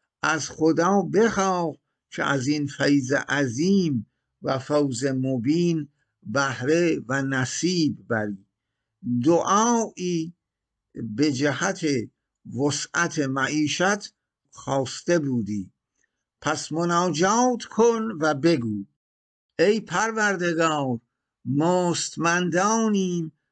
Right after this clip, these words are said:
مرحمتی کن و فقیرانیم، از بحر غنا نصیبی بخش، محتاجیم، علاجی ده، ذلیلانیم، عزتی ببخش.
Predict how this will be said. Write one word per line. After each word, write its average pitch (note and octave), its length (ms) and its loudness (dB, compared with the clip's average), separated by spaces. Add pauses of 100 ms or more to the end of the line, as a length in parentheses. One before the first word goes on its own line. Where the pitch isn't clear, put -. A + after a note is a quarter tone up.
(140)
مرحمتی D3+ 1300 0
کن - 380 -10 (520)
و C#3+ 180 0
فقیرانیم، F3+ 1400 0 (480)
از C#3+ 340 -4
بحر D3 440 0
غنا D3+ 600 0 (120)
نصیبی D3 960 0
بخش، - 580 -12 (600)
محتاجیم، F#3+ 1300 0 (160)
علاجی D3+ 720 0
ده، - 220 -18 (760)
ذلیلانیم، F3+ 1400 2 (560)
عزتی D3+ 760 0
ببخش. G2 720 -8